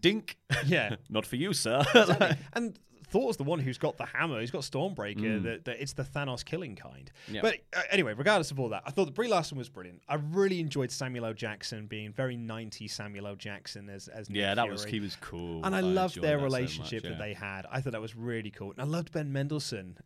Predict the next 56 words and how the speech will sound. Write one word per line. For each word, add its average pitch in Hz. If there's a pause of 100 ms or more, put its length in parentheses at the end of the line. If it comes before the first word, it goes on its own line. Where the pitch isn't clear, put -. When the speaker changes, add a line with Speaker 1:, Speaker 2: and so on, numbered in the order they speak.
Speaker 2:
as, 113
as 120
the 113
Skrull 113
leader 107
as 101
Speaker 1:
I 139
Speaker 2:
well. 147
Speaker 1:
loved 165
the 175
Skrulls. 156
They, 120 (260)
that -
was 135
such -
a 147
good, 135 (220)
I 127
think 160
that 160
was 135
such -
a 156
good 135
swerve 123
with 101
Speaker 2:
Yeah. 123
Speaker 1:
them 101
as 98
well. 113
Like, 107
I 135
know 151
they've 120
obviously 104
done 101
it 98
before 90
in 87
the 87
comics. 92
I 101
think 185 (300)
there 113
were 120
some 139
Nova 127
comics -
a 90
while 78
ago 76
where 80
they 82
did 80
a 82
similar 87